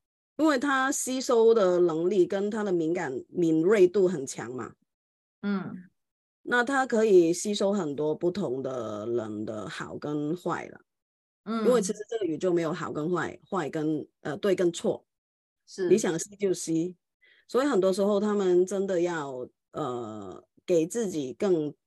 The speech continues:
Speaker 1: 多的一个，嗯，时间，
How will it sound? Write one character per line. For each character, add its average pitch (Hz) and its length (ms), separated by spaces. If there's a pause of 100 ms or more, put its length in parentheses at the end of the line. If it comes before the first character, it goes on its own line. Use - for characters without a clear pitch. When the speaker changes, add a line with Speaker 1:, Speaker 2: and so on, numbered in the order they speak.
Speaker 1:
多 190 340
的 151 360
一 165 60
个， 139 680
嗯， 127 760 (1000)
时 208 340
间， 254 340